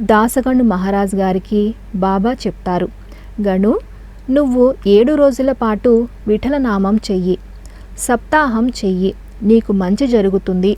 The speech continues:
అంటారు. "మీరు చెప్పినట్లు చేస్తాను బాబా, నాకు విఠల దర్శనం కలుగుతుందా?"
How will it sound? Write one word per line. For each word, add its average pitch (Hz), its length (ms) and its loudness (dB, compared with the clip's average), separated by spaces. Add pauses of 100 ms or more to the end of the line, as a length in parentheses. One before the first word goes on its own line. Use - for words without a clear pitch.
అంటారు. 185 440 -2 (580)
"మీరు 294 400 4
చెప్పినట్లు 240 560 0
చేస్తాను 202 460 -2
బాబా, 185 440 -2 (380)
నాకు 196 280 -2
విఠల 214 360 -2
దర్శనం 220 480 0
కలుగుతుందా?" 190 800 -2